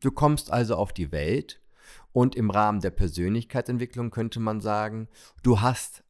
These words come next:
das Potenzial einer dreihundertsechzig Grad Persönlichkeit. Was ist damit gemeint? Naja, du kannst dich in voller Gänze entwickeln. Wenn du auf die Welt kommst, man könnte sagen, steht dir jeglicher Entwicklungsschritt,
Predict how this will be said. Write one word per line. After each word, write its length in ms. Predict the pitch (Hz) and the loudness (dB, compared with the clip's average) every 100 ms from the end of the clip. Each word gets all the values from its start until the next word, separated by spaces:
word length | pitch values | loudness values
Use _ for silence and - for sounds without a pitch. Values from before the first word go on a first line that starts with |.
| _ | _
das 260 | - 107 - | -2 0 2
Potenzial 1000 | - 104 101 92 - 131 113 90 95 135 - _ _ - - - | 2 2 2 -2 -2 2 2 2 0 -4 -10 _ _ -20 -8 4
einer 260 | 110 104 | 6 6
dreihundertsechzig 1000 | 90 - 110 113 104 - 95 - - 87 | 2 4 4 4 0 0 -4 -4 -8 -8
Grad 380 | - 73 78 - | -4 -2 -2 4
Persönlichkeit. 1080 | - 87 76 82 73 67 - - 50 - - _ _ _ _ _ _ | 6 6 2 0 0 -4 -12 -14 -14 -16 -20 _ _ _ _ _ _
Was 120 | - | -2
ist 140 | 151 156 | -2 -2
damit 180 | 156 - | -4 -2
gemeint? 460 | 160 147 80 - - - _ - - - - | 0 2 0 -8 -18 -20 _ -20 -18 -16 2
Naja, 160 | 156 | 4
du 120 | 139 110 | 4 2
kannst 360 | 123 123 - | 0 0 -2
dich 340 | 131 123 - _ _ _ _ - - | -4 -6 -8 _ _ _ _ -20 -2
in 160 | 110 | -2
voller 340 | 101 - 143 123 | 2 4 6 4
Gänze 400 | 117 113 110 117 | 2 -2 -2 -2
entwickeln. 880 | 95 85 98 - 76 71 82 - - | -4 -2 -4 -4 -6 -6 -12 -20 -20
Wenn 300 | - 87 104 | -6 0 2
du 80 | 101 | 2
auf 100 | 92 | 0
die 160 | 95 85 | -2 -2
Welt 260 | 85 78 | -2 -2
kommst, 480 | - 101 135 151 - | -2 0 0 -2 -8
man 120 | 110 | -8
könnte 200 | 101 113 104 | -6 -6 -2
sagen, 260 | 110 107 | -2 -2
steht 360 | 101 110 101 - | -4 -6 -6 -4
dir 300 | 104 104 107 - - - | -2 0 -2 -8 -20 -10
jeglicher 500 | 92 117 117 107 - | -2 0 0 -4 -2
Entwicklungsschritt, 1800 | 95 87 104 104 101 101 - - - _ _ _ - - - 165 - - | -2 -4 -6 -4 -4 -4 -4 -6 -8 _ _ _ -12 -6 0 0 0 -12